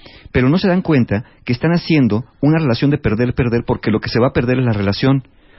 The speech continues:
Es decir, si eres tan individualista y si quieres el cien para ti, pues quédate solo, ¿no? No tienes por qué martirizar a una pareja. ¿Por qué llega a suceder esto?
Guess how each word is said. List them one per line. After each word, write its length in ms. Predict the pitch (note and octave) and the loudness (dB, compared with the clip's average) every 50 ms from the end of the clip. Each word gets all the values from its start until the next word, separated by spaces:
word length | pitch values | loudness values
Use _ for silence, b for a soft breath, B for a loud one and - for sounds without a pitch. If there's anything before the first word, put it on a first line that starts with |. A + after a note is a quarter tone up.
| b b - | b b -2
Es 120 | - G3+ | 0 2
decir, 280 | A#3 G#3+ F#3 B3 - - | 2 2 2 0 -2 -2
si 240 | - - - G#2+ G#2+ | -6 -4 -2 0 2
eres 160 | A#2+ C3+ C3 - | 2 2 0 2
tan 120 | C3 B2+ | 2 2
individualista 800 | B2 B2 A#2+ B2+ B2+ A#2+ B2+ B2+ C3 D3 E3 D3+ - - G#2 F#2 | 2 2 2 2 2 2 2 2 2 2 0 -2 -2 -2 0 0
y 100 | F#2 F#2+ | 0 0
si 160 | F#2 - - F#2+ | -2 -4 -8 -6
quieres 320 | - C3 B2 A#2 - - | -2 0 0 0 0 -2
el 100 | G#2+ G2+ | -4 -4
cien 180 | - - B2 B2 | -2 -2 -2 0
para 200 | - C#3 C#3 C#3 | 0 0 0 0
ti, 120 | - D#3 | 0 -2
pues 160 | - - - - | -2 -2 -2 0
quédate 280 | - A2+ G#2+ - G#2+ - | 0 0 0 0 -2 -2
solo, 300 | - G3 B3 B3+ G3 E3 | 0 0 0 2 0 0
¿no? 200 | E3 G#3 D4 D#4+ | -2 -2 -4 -4
No 140 | - C#3+ D3 | -4 -4 -2
tienes 220 | - D#3 C3+ B2+ - | 0 0 0 0 0
por 100 | A#2+ A2 | -2 -2
qué 100 | - B2 | 0 2
martirizar 420 | A#2+ A2 - A2 G#2 F#2+ A#2+ A2 | 2 2 0 0 -2 0 0 2
a 40 | G#2+ | 2
una 120 | G#2+ G2+ | 2 2
pareja. 360 | - A#2 B2+ C3+ - B2 - B B B B B B B B B B - | 0 0 0 0 0 -2 -4 B B B B B B B B B B -4
¿Por 100 | - - | -4 -2
qué 100 | - A#3+ | 0 0
llega 120 | A3+ A#3 A3 | 2 2 2
a 40 | |
suceder 360 | - G3+ F3 - C3 A#2+ A2+ G#2 | 0 0 0 0 0 0 2 2
esto? 320 | G2 F#2 - - D2+ D2 | 0 -2 -2 -4 -8 -8